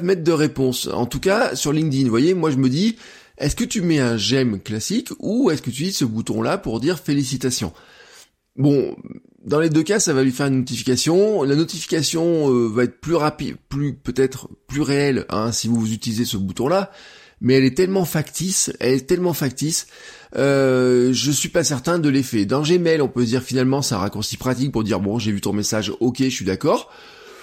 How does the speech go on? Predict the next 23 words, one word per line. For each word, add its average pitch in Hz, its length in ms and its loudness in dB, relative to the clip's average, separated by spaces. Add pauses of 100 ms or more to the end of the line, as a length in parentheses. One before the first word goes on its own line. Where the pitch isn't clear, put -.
(220)
Dans 147 320 0
un 190 60 0
réseau 202 260 0
comme 147 200 0
LinkedIn, 175 480 0 (120)
je 107 140 -4
me 139 100 2
demande 190 300 0
si 143 100 -4
finalement 135 400 0
ça 151 160 0
nous 120 80 0
fait 117 140 -6
pas 143 100 -4
passer 135 320 -2
pour 110 240 -8
des 107 140 0
robots 110 580 2
qui 123 300 0
industrialisons 113 760 -2
plutôt 175 340 0
nos 143 140 0
réponses, 117 460 0